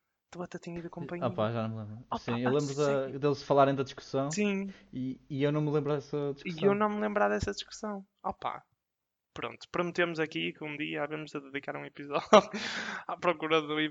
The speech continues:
Speaker 1: da, da
Speaker 2: Sim.
Speaker 1: discussão.
Speaker 2: No próximo episódio vamos, vamos falar sobre a discussão entre o Batatinha e a companhia.
Speaker 1: Ai, tu comprometes-te a sério? Eu estava só a mandar uma
Speaker 2: Opa,
Speaker 1: porta
Speaker 2: yeah.
Speaker 1: para o ar. Ok.
Speaker 2: No início, no início do episódio dizemos qualquer coisa. Foi por causa disto? Ou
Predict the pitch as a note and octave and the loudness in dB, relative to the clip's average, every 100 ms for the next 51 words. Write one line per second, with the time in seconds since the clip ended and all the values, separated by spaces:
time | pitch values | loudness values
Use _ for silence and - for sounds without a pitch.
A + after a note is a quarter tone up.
0 | C#3+ - E2+ F2 F2 D#2+ C#3+ D3 C#3 C#3 | -4 -16 -16 -18 -18 -14 -12 -6 -4 -2
1 | C3+ C3+ C#3 C#3+ G#2 - E3+ F3 F3 F3+ | -4 -6 0 2 2 2 4 6 6 4
2 | E3 D#3 C#3 D#3+ E3+ - - - D3 D3+ | 2 2 6 6 4 -2 -12 -4 0 0
3 | C3 - - C#3+ C#3 C#3 - B2+ B2 C3 | -2 -10 -6 -4 -4 -4 -2 0 2 0
4 | C3 - C3+ B2+ C3 B2+ B2+ - _ - | -4 -4 -4 -2 -4 -6 -8 -14 _ -2
5 | B2+ - - - A#2+ A#2 A#2 A2 A2 A2+ | -2 -2 -6 0 0 0 -2 -4 -4 -4
6 | A2 A2 A2 G#2 G2+ - B2+ B2 B2+ B2 | -2 -4 -4 -2 -4 -6 -8 -8 -6 0
7 | - - E3+ - C3+ C#3+ D#3+ B2 C3 C3+ | 4 6 4 0 -2 -2 -4 -4 -2 -4
8 | C3+ C3 A#2+ B2+ - C3 C3 C3+ C3+ C#3+ | -2 -2 0 -2 2 2 4 4 4 6
9 | A#2+ G2+ G#2 D3 G#3+ D3+ F#3 - - F3 | 6 6 4 2 4 4 2 -4 -6 -6
10 | - D#3+ E3 - - C3 C3 C3+ C3+ A#2 | -2 -2 -4 -10 0 4 4 4 2 -2
11 | C3+ C3 B2+ B2 B2+ A#2+ B2 B2 A#2+ A#2+ | 2 2 2 2 2 4 2 0 0 -2
12 | A#2 A2 A2+ A2+ A#2 - - G#2+ A2+ G2+ | -2 -4 -6 -6 -8 -12 -8 -4 -4 -2
13 | F#2 B2+ C3+ - G#2+ G2+ G#2 | -2 -2 -4 -12 -16 -12 -4